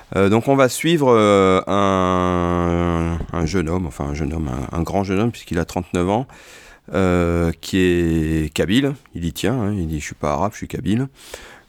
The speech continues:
euh, même si on le confond souvent. Euh, et c'est un gars qui est, bon, qui est mal dans, qui est mal dans sa peau et qui voue une, euh, une haine féroce à son, son père, qu'il appelle, euh, géniteur,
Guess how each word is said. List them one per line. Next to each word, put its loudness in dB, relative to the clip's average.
euh, 0
même -2
si -10
on -2
le -6
confond -6
souvent. -4
Euh, 0
et -2
c'est -4
un 2
gars 4
qui -6
est, 4
bon, 0
qui -4
est 0
mal 2
dans, 2
qui -4
est 2
mal 2
dans 2
sa 0
peau 2
et 0
qui 0
voue 0
une, 0
euh, -2
une -2
haine 0
féroce 0
à -8
son, -6
son -6
père, -2
qu'il -6
appelle, -4
euh, 0
géniteur, 0